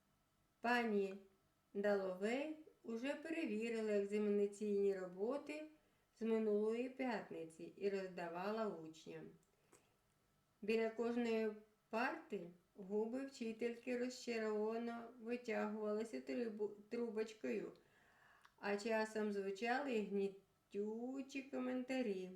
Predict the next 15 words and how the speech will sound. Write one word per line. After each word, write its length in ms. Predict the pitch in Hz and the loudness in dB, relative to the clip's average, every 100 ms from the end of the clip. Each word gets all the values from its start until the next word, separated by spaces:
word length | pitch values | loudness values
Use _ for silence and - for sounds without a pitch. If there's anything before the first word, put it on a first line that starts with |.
| 185 _ - | -14 _ -14
Лусія 600 | 185 202 202 240 277 226 - - | -4 -4 -4 -4 0 0 -2 -4
іспит 400 | 220 220 240 247 | -4 -4 -8 -8
склала, 560 | - 285 214 156 143 - _ _ | -8 -4 -2 -4 -8 -14 _ _
хоча 320 | 175 175 185 | -14 -6 -4
й 80 | 180 | -4
набрала 640 | 175 165 175 202 240 254 277 | -4 -6 -4 -2 -2 -4 -8
мінімально 680 | 269 220 208 190 190 208 220 | -4 0 0 0 -2 -2 -2
для 260 | 202 180 185 | -4 -6 -8
зарахування 840 | 185 185 175 - 170 175 175 165 | -6 -6 -8 -10 -8 -6 -4 -6
кількості 600 | 165 180 175 185 196 220 | -10 -10 -10 -8 -8 -6
балів. 420 | 220 247 269 254 262 - _ _ _ _ _ _ _ _ _ _ _ _ _ _ _ _ | -6 -4 -4 -4 -6 -14 _ _ _ _ _ _ _ _ _ _ _ _ _ _ _ _
Та 180 | 294 254 | 4 6
не 300 | 247 226 202 | 6 6 4
одна 420 | 185 196 233 311 | 4 2 2 2
вона. 580 | 269 208 170 165 165 | 0 0 -2 -8 -12